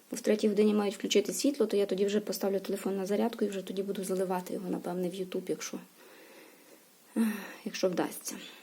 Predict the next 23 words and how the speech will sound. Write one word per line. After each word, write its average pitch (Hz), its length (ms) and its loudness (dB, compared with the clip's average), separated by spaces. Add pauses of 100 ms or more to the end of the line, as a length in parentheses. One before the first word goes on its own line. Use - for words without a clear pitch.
(760)
Е, 233 240 8
тішуся 294 420 10
тим, 277 240 10
що 262 200 4
нарешті 233 720 8
я 214 200 8
вже 202 240 4
відшила 180 720 8
всі 220 300 4
хрестики 202 680 6
і - 220 4 (120)
півхрестики 185 880 4 (1080)
в 214 600 4 (300)
своєму 214 480 6
чобітку 220 600 6 (360)
від 330 160 4
Вікторії 294 380 4
Пахомової 294 800 8 (520)
за 269 120 8
авторською 254 540 8
схемою. 240 680 6 (680)
Ну, 233 260 8 (320)
е, 220 40 0